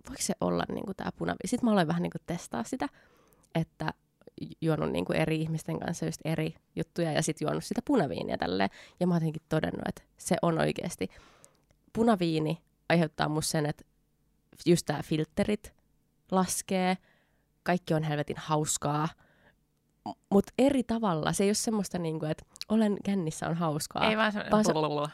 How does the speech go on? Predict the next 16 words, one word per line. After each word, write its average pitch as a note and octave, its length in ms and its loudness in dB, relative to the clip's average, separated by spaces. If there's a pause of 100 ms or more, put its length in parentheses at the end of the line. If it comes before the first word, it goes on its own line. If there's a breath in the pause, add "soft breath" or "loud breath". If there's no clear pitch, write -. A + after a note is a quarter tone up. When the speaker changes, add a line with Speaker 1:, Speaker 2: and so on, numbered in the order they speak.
(120)
Speaker 1:
Niin, C4 200 4
se F#3 80 6
on G3 60 6
silleen, F#3+ 180 4
että - 180 0
yksi - 240 -4
lasi F#3 240 0
punkkuu D#3+ 320 -4
ja D3+ 80 0
sit E3+ 200 -4
on D3+ 80 -2
semmoinen D3+ 280 -4
niinku - 240 -8 (240)
puheoksennus, E3 840 2
semmoinen D3+ 260 -2 (100)
kikatus. E3+ 560 0